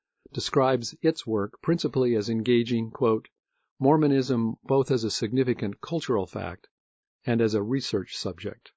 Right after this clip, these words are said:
close quote. Remarked Elder Holland, quote, "These programs are, for the most part, a way for other people to look at us,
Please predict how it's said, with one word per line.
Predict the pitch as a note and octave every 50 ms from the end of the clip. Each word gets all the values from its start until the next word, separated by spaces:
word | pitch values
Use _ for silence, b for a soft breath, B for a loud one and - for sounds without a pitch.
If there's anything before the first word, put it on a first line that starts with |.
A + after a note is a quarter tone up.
| _ _ _
close | - - G#2 F#2 F#2 -
quote. | - - F#2+ F2+ F2+ - - - _ _ _ _ _ _ _ _ _ _
Remarked | A#2 A#2 B2 B2+ C3+ D3 D#3+ - - - - -
Elder | C3 B2+ B2 B2 A#2
Holland, | G#2+ - A2+ A2 G#2 F#2+ F#2 F#2 G2 G2 - _ _ _ _ _ _
quote, | - - A#2 G#2+ G2 - - - - _ _ _ _ _ _ _ _ _ _ _ _ _ _ _
"These | C3 A2+ C3+ E3 F3+ F3
programs | - - F3 E3 D#3 C#3+ C#3+ C3+ C3 B2+ B2 A#2
are, | C3 A#2 A2+ A2 G2+ G2+ A2+ A#2+
for | - - C3
the | A#2+ A#2
most | B2 C3 C#3 - - -
part, | G#2+ F#2+ F#2 G#2+ - - - _ _ _ _ _ _ _ _ -
a | C3 C3
way | C3+ D3+ D#3+ E3+
for | D#3+ - - C3 B2+ -
other | D#3+ D#3 D3+ D#3 D3
people | - - C#3+ A#2+ - G#2 -
to | A2+
look | G#2 F#2+ F#2+ F#2 -
at | F#2+ F2+ F#2
us, | G#2 A2 - - - -